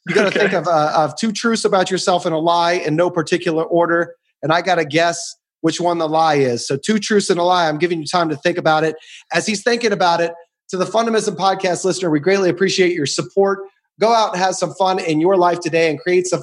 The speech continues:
Speaker 1: fun in the lives of others. Our guy, Bradley Keller, the Kansas City Royals, does it on the reg.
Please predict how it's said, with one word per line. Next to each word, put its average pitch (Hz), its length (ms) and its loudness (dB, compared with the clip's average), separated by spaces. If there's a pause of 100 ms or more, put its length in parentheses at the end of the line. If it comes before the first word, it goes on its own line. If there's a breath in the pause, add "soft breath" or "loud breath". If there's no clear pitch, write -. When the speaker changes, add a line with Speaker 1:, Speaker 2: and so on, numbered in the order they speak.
Speaker 1:
fun 175 220 2
in 170 120 -4
the 151 60 -2
lives 160 340 2
of 151 100 -2
others. 170 400 0 (360 soft breath)
Our 160 100 2
guy, 190 220 2
Bradley 180 340 0
Keller, 180 320 2
the 143 60 -4
Kansas 175 260 -2
City 170 120 -4
Royals, 160 360 2
does 165 240 2
it 160 160 -2
on 175 220 0
the 160 100 2
reg. 180 380 2